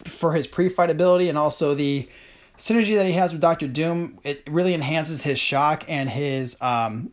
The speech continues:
incinerate ability. So if you're on a path where it's like, "Hey, there's a, um, a bonus for shock and fire damage," having Reed Richards and Doctor Doom together is really gonna be cool. Plus, if you're also, um,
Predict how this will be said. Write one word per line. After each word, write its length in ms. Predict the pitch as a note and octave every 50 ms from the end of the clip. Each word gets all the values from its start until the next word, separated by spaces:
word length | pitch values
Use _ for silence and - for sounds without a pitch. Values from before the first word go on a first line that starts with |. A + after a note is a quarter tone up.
| - -
incinerate 400 | C#3 C3 - D#3+ D#3 D#3+ F3 F3+
ability. 420 | F3+ E3+ F#3 G3 G3+ G#3+ A3+ A3+ G3
So 520 | - - - F3 C3 C3 B2+ B2+ C3 - - - - - - _ _ _ _ _ _ _ _ _ _ _ _ _ -
if 120 | D#3+ C#3
you're 100 | F3 G3+
on 80 | G3+ G#3
a 60 | F#3+
path 380 | - - F3+ F#3 F#3 F#3 F3 E3+
where 140 | D#3+ D#3
it's 100 | D3 -
like, 120 | E3 D3 C3+
"Hey, 340 | F3 G#3 A3 G#3 F3+ D#3 C#3
there's 260 | A2+ C#3 C#3+ C#3 C3+
a, 180 | C3+ B2 A2+ - _ _ _ -
um, 480 | D#3 C3+ B2+ B2 A#2+ A#2 A2 A2 A#2+ - _ _ _ _ _ _ _ _ _ _ _ _ _ _ _ - - - _ - -
a 80 | D3
bonus 440 | C#3 A#2 E3+ E3 F3+ F#3 F3+ D#3+ -
for 140 | - C3+ A2+
shock 380 | - - E3+ D#3+ D#3 D#3 -
and 120 | C3 A#2 A2+
fire 280 | - C3 C#3 E3+ F3+
damage," 500 | F3+ G3 G3+ G3+ G3+ G#3+ G#3 - - - _ _ _ _ _ _ _ _ _ _ _ _ _ _ -
having 420 | - A2 D#3 E3+ E3+ F3+ F#3 F3+ D#3+
Reed 200 | D#3 E3 D#3+ C#3+
Richards 300 | D3+ D3+ D3+ E3+ C#3+ D3
and 100 | C3+ A#2+
Doctor 240 | B2+ C3+ C#3+ C3+
Doom 300 | B2 A2+ C3 C3+ C3+ C#3
together 460 | C#3+ C#3+ C#3+ C#3+ D3 D#3 D#3 C#3+ D3 -
is 180 | - C#3 B2+ A#2
really 180 | C#3 C#3 C3+ C3
gonna 140 | C3 B2
be 100 | A#2+ A#2+
cool. 320 | A#2+ - - C#3 A#2 A2 A2
Plus, 420 | - - - E3 F3 E3+ - -
if 200 | - D#3+ - -
you're 160 | C#3+ C#3 C#3
also, 580 | D3 D3+ D3+ C#3+ - - F3+ E3 D#3 D#3 D3+ -
um, 540 | - C3 B2 B2 A#2+ A#2 A#2 A2+ G#2+ A2